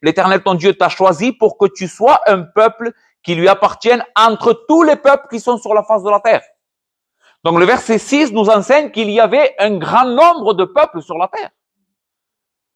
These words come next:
D'autres personnes qui n'étaient pas israélites. Et cependant, ce texte nous enseigne que Dieu avait mis un regard spécial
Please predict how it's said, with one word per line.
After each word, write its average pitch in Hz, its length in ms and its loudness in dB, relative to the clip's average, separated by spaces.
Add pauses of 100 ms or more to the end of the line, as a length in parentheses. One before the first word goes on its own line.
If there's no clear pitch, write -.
(440)
D'autres 240 400 0
personnes 202 580 -2 (260)
qui 160 120 -8
n'étaient 165 200 0
pas 190 360 0
israélites. 165 680 -2 (520)
Et 117 80 -4
cependant, 285 760 0 (520)
ce - 180 -12
texte 226 440 -2
nous 202 240 -2
enseigne 214 500 -2
que 196 140 0
Dieu 185 380 2 (120)
avait 208 260 0
mis 233 340 -4 (320)
un 170 200 2
regard 208 500 0
spécial 208 840 -2